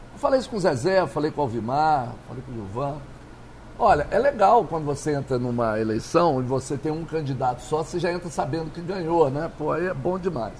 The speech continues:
Mas é o tal negócio, muita gente que bate nas suas costas, porque é um candidato só, depois vem por trás com um punhal e te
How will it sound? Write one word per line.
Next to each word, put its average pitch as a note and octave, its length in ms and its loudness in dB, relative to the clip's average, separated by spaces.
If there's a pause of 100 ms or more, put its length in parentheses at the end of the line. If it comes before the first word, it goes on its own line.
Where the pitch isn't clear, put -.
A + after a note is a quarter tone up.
(680)
Mas A#3 160 2
é C4 60 8
o - 20 4
tal C4+ 160 4
negócio, F#3+ 320 8
muita D4+ 380 4
gente F#3+ 500 4 (300)
que E3 100 -2
bate D3 380 6
nas B2 160 -4
suas A2+ 260 -2
costas, C3+ 500 -2
porque A#2+ 220 -8
é C#3 60 2
um C#3 120 -4
candidato A2+ 520 -6
só, D#3+ 320 2
depois C#3 400 -2
vem E3 100 -2
por D#3+ 220 -6
trás C3+ 280 0
com C3+ 120 -10
um C#3 60 -6
punhal C3+ 600 2
e E3 100 -2
te C#3+ 300 -10